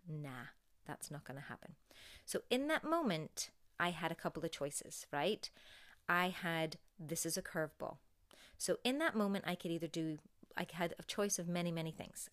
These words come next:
I could either go, "Well, I'm gonna get up and do it anyway, 'cause I promised myself I would do it, and I'm not gonna let myself off the hook. And I'm gonna remind myself of the goal that I set, and I'm just going to get up and do it." Or I could go, "Shit, that's life.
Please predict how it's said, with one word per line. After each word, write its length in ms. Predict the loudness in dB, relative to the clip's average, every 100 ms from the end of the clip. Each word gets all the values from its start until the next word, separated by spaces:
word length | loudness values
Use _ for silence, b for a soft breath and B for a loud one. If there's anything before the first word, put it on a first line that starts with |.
| -2
I 120 | 0
could 180 | 2 0
either 240 | 2 0
go, 340 | 4 6 6 2 B -2
"Well, 120 | -2
I'm 80 | 2
gonna 160 | 2
get 140 | 2 0
up 100 | 0
and 80 |
do 140 | 0 -2
it 100 | 0
anyway, 300 | -4 -2 -4
'cause 200 | -4 -8
I 60 | -6
promised 380 | -4 -4 -4
myself 380 | -6 -6 -6 -4
I 60 | -6
would 120 | -4
do 140 | -2
it, 80 | -2
and 140 | -4 -4
I'm 120 | -2
not 220 | -2 -4
gonna 180 | -6 -6
let 160 | -6 -8
myself 360 | -8 -10 -10
off 160 | -12 -12
the 80 | -14
hook. 260 | -14 -18 _ B B B B B _ _ _ -4
And 120 | -2
I'm 100 | -2
gonna 180 | -2 -2
remind 440 | 2 4 4 4
myself 400 | 0 2 0 0
of 140 | -2 -2
the 60 |
goal 360 | 2 4 6 6
that 140 | 4
I 80 | 2
set, 380 | 0 2 2 0 B B -4
and 140 | -2
I'm 120 | -2
just 260 | -2 -4 -4
going 260 | -6 -6 -6
to 180 | -8
get 180 | -6 -4
up 160 | -4 -4
and 140 | -6
do 80 | -6
it." 120 | -8 -12 -20 _ B B B B B -2 8
Or 420 | 12 12 10 0 -12 0
I 80 | 0
could 240 | 2 0
go, 340 | 4 6 4 0 _ _ _
"Shit, 440 | -2 0 -2 -6 -16 -20 _
that's 280 | 0 2 2
life. 420 | -2 -2 -8 -14